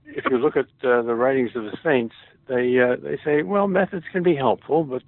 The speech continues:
uh, they're not as important as we think they are." Uh,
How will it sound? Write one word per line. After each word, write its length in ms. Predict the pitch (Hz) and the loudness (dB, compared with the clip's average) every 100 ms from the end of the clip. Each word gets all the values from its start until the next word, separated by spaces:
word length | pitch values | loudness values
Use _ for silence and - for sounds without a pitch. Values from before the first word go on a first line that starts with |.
| - | 0
uh, 140 | 139 131 | 2 2
they're 160 | 135 | 0
not 240 | 139 147 143 | -2 -2 -4
as 100 | 147 | -6
important 460 | 135 123 127 117 120 | -6 0 0 2 -2
as 60 | |
we 80 | 120 | -4
think 260 | 113 98 - | -6 -10 -10
they 140 | 87 | -4
are." 220 | 85 78 - _ _ _ _ _ _ _ _ | -4 -4 -10 _ _ _ _ _ _ _ _
Uh, 280 | 117 104 101 | -8 -6 -6